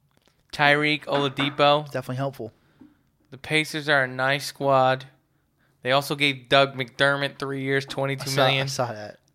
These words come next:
Speaker 1: I think that was a bit of an overpay.
Speaker 2: Definitely a
Speaker 1: Shouts
Speaker 2: bit of
Speaker 1: to
Speaker 2: an
Speaker 1: Doug
Speaker 2: overpay.
Speaker 1: McDermott, though, getting checks.
Speaker 2: Securing the bag.
Speaker 1: Secure the bag. Um,
Speaker 2: I like him, though, but that's
Speaker 1: he's
Speaker 2: a,
Speaker 1: fine.
Speaker 2: that's a little too much money.
Speaker 1: It's a lot of too much money.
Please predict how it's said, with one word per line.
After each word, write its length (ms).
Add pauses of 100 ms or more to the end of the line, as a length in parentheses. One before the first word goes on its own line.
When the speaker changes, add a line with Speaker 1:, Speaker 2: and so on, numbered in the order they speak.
(200)
Speaker 1:
I 100
think 280
that 140
was 100
a 60
bit 220
of 100
an 60
overpay. 560 (440)
Speaker 2:
Definitely 500
a 40
Speaker 1:
Shouts 340
Speaker 2:
bit 80
of 80
Speaker 1:
to 60
Speaker 2:
an 100
Speaker 1:
Doug 100
Speaker 2:
overpay. 220 (100)
Speaker 1:
McDermott, 280
though, 240
getting 340
checks. 640
Speaker 2:
Securing 320
the 80
bag. 380 (180)
Speaker 1:
Secure 680
the 160
bag. 520 (840)
Um, 440
Speaker 2:
I 40
like 240
him, 80
though, 200 (340)
but 360 (220)
that's 160
Speaker 1:
he's 120
Speaker 2:
a, 40
Speaker 1:
fine. 300
Speaker 2:
that's 120
a 40
little 180
too 100
much 140
money. 220 (680)
Speaker 1:
It's 100
a 40
lot 240
of 60
too 120
much 240
money. 280